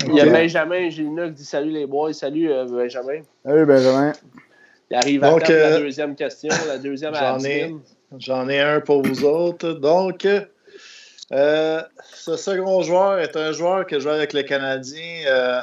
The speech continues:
Speaker 2: en deux mille un deux mille deux, deux mille deux deux mille trois, euh, il y a, euh, et deux mille trois deux mille quatre aussi.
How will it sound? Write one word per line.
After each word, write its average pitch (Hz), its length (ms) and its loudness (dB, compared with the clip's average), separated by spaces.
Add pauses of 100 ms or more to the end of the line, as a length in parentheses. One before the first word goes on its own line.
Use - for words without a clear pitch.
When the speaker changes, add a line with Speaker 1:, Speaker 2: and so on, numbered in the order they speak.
Speaker 2:
en 135 240 -2
deux 156 120 0
mille 165 220 4
un 175 120 4
deux 156 140 0
mille 143 220 -2
deux, 165 200 2
deux 175 200 6
mille 196 260 2
deux 180 200 4
deux 170 120 0
mille 147 240 -2
trois, 170 480 -2 (520)
euh, 127 500 -2 (880)
il 131 60 -8
y 131 60 4
a, 127 40 6
euh, 127 540 4 (1120)
et 131 100 6
deux 135 180 4
mille 165 200 4
trois 180 240 6
deux 165 140 2
mille 143 240 0
quatre 151 280 -2
aussi. - 260 -16